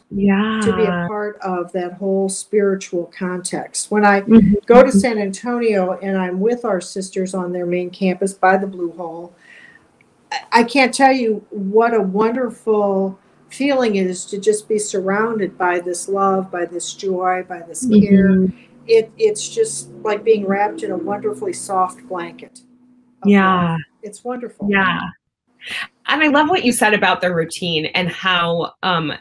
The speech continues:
Speaker 1: you know, it's very dependable and very based in their spirituality, because I think what we, um, I, I will never forget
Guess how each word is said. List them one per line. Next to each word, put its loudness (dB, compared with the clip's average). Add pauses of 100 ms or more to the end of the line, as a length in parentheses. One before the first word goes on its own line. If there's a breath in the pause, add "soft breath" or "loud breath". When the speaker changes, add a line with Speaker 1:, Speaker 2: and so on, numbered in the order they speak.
(100)
Speaker 1:
you -4
know, -2
it's -6
very 0
dependable 2
and -2
very -4
based -2
in -2
their -2
spirituality, 0
because -4
I 0
think -4
what 0
we, -4 (520 loud breath)
um, 0
I, 4
I 0
will 2
never 2
forget 0